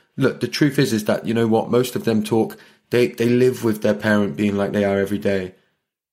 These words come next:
They ring up and they wanna talk about the exam that they did well in at school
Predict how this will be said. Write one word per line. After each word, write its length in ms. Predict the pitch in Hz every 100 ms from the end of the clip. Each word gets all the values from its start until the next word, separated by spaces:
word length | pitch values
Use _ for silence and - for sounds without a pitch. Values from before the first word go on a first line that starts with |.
| -
They 100 | 117
ring 200 | 120 120
up 140 | 107 110
and 100 | 107
they 60 |
wanna 220 | 107 104 104
talk 260 | 113 107
about 400 | - 110 104 - _ _ _ _ _ _ -
the 100 | 117
exam 420 | 107 127 117 110
that 80 | 107
they 120 | 101
did 180 | 104 95
well 180 | 101 98
in 120 | 95
at 100 | 95
school 420 | - 104 95